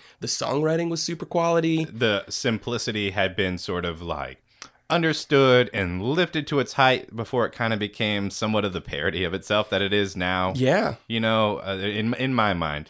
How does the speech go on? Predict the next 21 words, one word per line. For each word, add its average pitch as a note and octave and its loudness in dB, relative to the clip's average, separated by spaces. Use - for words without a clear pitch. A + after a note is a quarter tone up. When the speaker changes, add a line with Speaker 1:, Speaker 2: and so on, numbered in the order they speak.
Speaker 2:
you G#2+ -4
know, C#2+ -4
again, A2 -2
I C3+ 0
like, - -6
I C3+ -10
like C#3+ -10
the C3 -12
song. C3 -6
I C3 -4
had D3+ -2
a B2+ -2
big A#2+ -2
country A#2+ -4
music A2 -4
phase G2+ -2
as F#2+ -8
well G2 0
growing G2+ 2
up. F#2 0
The D#2+ -4